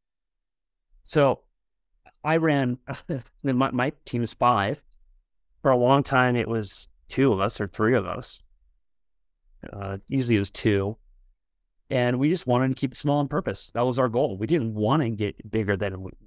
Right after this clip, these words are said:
than, than that. We just wanted to keep it this small, little, intimate kind of niche-based business. And we've grown since then for a couple different reasons. But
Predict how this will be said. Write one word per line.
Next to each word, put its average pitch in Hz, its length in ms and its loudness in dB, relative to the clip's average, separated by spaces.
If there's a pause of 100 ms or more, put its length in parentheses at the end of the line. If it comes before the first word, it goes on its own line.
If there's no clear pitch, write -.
(180)
than, 98 380 -4
than 90 180 -4
that. 85 240 -8
We 104 100 -2
just 110 180 0
wanted 117 220 2
to 101 60 -2
keep 107 260 -4
it 104 80 -4
this 98 140 -6
small, 104 480 0
little, 101 200 -4
intimate 101 420 -6
kind 104 160 -2
of 95 140 -4 (800)
niche-based 107 600 -2
business. 110 640 -4
And 113 140 -2
we've 127 140 0
grown 113 280 2
since 110 340 -2
then 95 220 -4
for 98 320 -4 (200)
a - 60 -12
couple 110 260 -2
different 101 260 -4
reasons. - 320 -10
But - 240 0